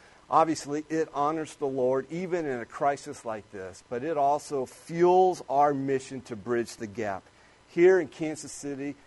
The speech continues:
but also when you give to Faith Promise. It allows us to continue to support our missionary partners that we have around the world who are doing this very thing, this mission in other parts of the world. And so your Faith Promise giving goes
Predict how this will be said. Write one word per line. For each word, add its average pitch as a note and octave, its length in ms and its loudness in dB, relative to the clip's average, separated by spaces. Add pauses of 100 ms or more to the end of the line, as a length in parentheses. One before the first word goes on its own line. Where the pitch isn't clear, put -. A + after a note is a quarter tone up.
(260)
but D3+ 100 -2
also G#3 340 2
when B2 240 -2
you E3 100 -8
give C#3+ 260 -6
to C#3+ 60 -12
Faith C#3 360 -8
Promise. D3 300 -8 (640)
It F3 120 2
allows D3+ 480 2
us C#3+ 300 -6
to A#2+ 260 -10
continue D3+ 520 -10
to C3+ 180 -18
support C#3+ 540 -4
our B2 120 -2
missionary C#3+ 520 -8
partners C3+ 480 -4
that A#2+ 140 -6
we C#3 120 -6
have C#3 240 -2
around B2 340 -4
the C3 80 -4
world C3 380 -2
who C#3 140 0
are B2+ 80 0
doing D3+ 420 0 (120)
this C#3+ 260 -4
very B2+ 320 -2
thing, A2+ 340 -10 (400)
this D#3 300 4
mission A2 340 -8 (800)
in A#2 240 -6
other C3 200 0
parts B2+ 400 -2
of A#2 80 -6
the A2+ 60 -4
world. G#2 300 -6
And F#2+ 80 -16
so - 120 -12
your D3 240 -2
Faith - 360 -6
Promise C#3+ 420 -8
giving B2+ 360 -6
goes B2+ 240 -2